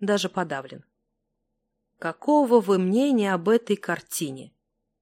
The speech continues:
не отрывая взгляда от полотна, спросил молодой человек. Она вздрогнула, повернулась и посмотрела ему в лицо. "А он очень симпатичный", отметила она про себя.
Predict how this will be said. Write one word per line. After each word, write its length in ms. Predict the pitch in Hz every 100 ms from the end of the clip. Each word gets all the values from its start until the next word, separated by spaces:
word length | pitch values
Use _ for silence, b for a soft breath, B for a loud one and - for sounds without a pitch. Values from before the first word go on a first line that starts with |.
| _
не 100 | 185
отрывая 440 | 190 208 202 208
взгляда 480 | 185 175 185 180 170
от 120 | 160
полотна, 540 | - 165 165 214 254 302 _ _
спросил 500 | - 185 175 - 214
молодой 380 | 202 185 180
человек. 560 | 180 - 175 143 - - _ _ _ _ _ _ _ _
Она 260 | 220 233
вздрогнула, 640 | 226 185 208 190 214 269 320 - _
повернулась 680 | _ 220 226 220 269 320 302
и 80 | -
посмотрела 640 | 214 - - 208 - 247 233
ему 220 | 220 214
в 80 | 202
лицо. 440 | 208 - 165 165 _ _ _ _ _ _ _ _ _ _ _
"А 120 | 220
он 180 | 214 208
очень 300 | 214 - 240
симпатичный", 1000 | - 277 254 330 - 233 - 247 214 - _ _ _
отметила 640 | - - 190 175 - 170
она 160 | 170 170
про 140 | -
себя. 400 | 175 - 175 151